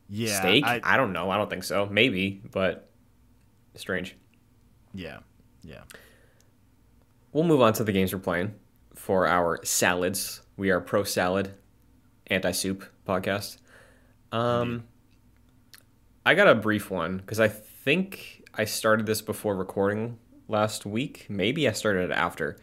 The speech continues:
Speaker 2: but forty-two hours later, I have beaten Dark Souls Remastered for the first time.
Speaker 1: Congratulations. Con-, congratulations, sir.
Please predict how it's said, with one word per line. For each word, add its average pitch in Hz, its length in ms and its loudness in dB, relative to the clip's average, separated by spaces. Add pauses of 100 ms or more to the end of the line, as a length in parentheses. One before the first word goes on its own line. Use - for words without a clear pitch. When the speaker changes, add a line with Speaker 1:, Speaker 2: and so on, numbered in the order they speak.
(420)
Speaker 2:
but 95 360 -2
forty-two 131 1500 -2
hours 98 400 -2
later, 90 540 -4 (400)
I 92 120 2
have 92 300 0
beaten 98 600 -4
Dark 92 240 -2
Souls 87 260 -4
Remastered - 640 -12 (640)
for - 100 -18
the 92 60 -12
first 107 240 -6
time. 95 140 -6
Speaker 1:
Congratulations. 82 680 -16 (400)
Con-, 90 500 -14 (140)
congratulations, 90 800 -12
sir. 78 200 -12